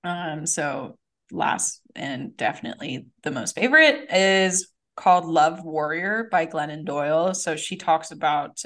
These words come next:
uh, essentially sitting with your feelings and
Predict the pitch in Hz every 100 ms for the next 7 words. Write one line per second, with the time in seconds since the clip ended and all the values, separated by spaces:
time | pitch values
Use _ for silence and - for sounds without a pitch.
0 | - 147 135 - - - - 156 156 160
1 | 156 156 - 147 147 151 160 165 _ -
2 | - - - - 190 190 180 170 170 160
3 | 160 160 160 170 - 151 143 143 143